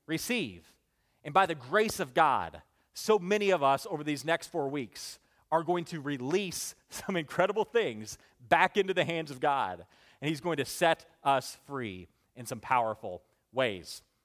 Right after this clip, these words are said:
Are you guys ready? Praise, oh, that was pretty weak. Let's try that again. Are you guys ready? Amen. Praise God. How many people are excited today to start with control? We really excited?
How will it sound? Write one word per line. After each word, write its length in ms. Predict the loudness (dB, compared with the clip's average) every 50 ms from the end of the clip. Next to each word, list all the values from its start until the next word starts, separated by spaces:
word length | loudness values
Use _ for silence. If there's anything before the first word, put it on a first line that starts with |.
| _ -4
Are 60 | 0
you 40 | 4
guys 220 | 4 4 4 6
ready? 280 | 4 4 4 4 2 -4 -10 _ _ _ _ _ _ _ _ _ _ _ _ _ _ _ _ _ _ _ _ _ _ 2
Praise, 220 | 4 4 4 4 4
oh, 180 | 4 6 8
that 140 | 8 6 6
was 120 | 4 0
pretty 200 | -2 -2 -2 0
weak. 320 | 0 0 0 0 0 0 -2
Let's 140 | -4 0 4
try 140 | 4 6
that 100 | 6 6
again. 240 | 4 4 2 2 4
Are 60 | 4
you 80 | 4 6
guys 180 | 6 6 6 8
ready? 460 | 8 8 10 8 6 2 0 -6 -8 -14 _ _ _ _ _ -20 -20 -20 -8 0 4
Amen. 560 | 6 6 6 8 8 8 8 8 6 4 4
Praise 280 | 4 6 6 6 4 6
God. 240 | 8 8 8 6
How 180 | 6 8 8 8
many 160 | 8 6 2
people 240 | 2 0 4 4 4
are 80 | 6 6
excited 460 | 4 4 6 6 6 6 6 4 0
today 400 | 2 6 6 8 8 6 4 0 -4 -8 -4
to 100 | -4 -2
start 400 | 0 6 6 8 8 8 6 4
with 160 | 2 2 4
control? 640 | 2 0 2 6 6 8 8 6 4 2 -2 -6 -12 _ _ _ _ _ _
We 120 | 0 0 4
really 200 | 6 8 8 8
excited? 540 | 6 8 8 8 8 10 8 6 4 4